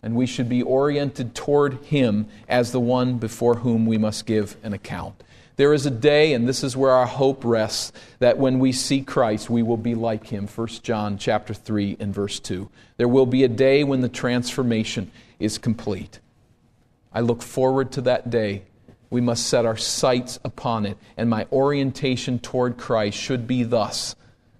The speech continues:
that I pursue Him and His likeness and His character and a relationship with Him that is ongoing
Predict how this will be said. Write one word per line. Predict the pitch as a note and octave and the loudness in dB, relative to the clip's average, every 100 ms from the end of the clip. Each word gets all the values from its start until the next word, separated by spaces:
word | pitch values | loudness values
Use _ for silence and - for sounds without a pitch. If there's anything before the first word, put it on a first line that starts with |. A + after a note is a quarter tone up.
| _ _ _ _ | _ _ _ _
that | A#2 | 0
I | G#2+ A2 | 0 -2
pursue | - A2 - - D#3+ C3+ G2+ - _ _ | -4 -6 -4 0 2 2 0 -6 _ _
Him | - D3 A2+ - - _ _ _ _ _ _ _ _ _ | -2 0 0 -2 -12 _ _ _ _ _ _ _ _ _
and | G2+ | -10
His | F2+ D3+ C#3 | 0 0 2
likeness | C3 B2 A2+ - - - - _ _ _ | 2 2 0 -8 -14 -16 -18 _ _ _
and | - G#2+ | -6 -4
His | A#2 C#3 - | -2 -4 -6
character | - C3 A2 G2 - D2+ _ _ _ _ _ _ | -4 -2 0 -4 -10 -14 _ _ _ _ _ _
and | A#2 | -4
a | A2+ | 0
relationship | A2 A2 B2+ C3 - A#2+ - A#2+ | 0 2 2 2 0 -4 -4 -4
with | - G#2+ - | -2 -2 -2
Him | F#2+ F2+ - _ _ _ _ | -8 -8 -14 _ _ _ _
that | G#2+ | -2
is | G2+ G2 - | 0 -4 -2
ongoing | G#2 A2 A2+ G#2 F#2+ E2+ | -2 0 -2 -4 -4 -12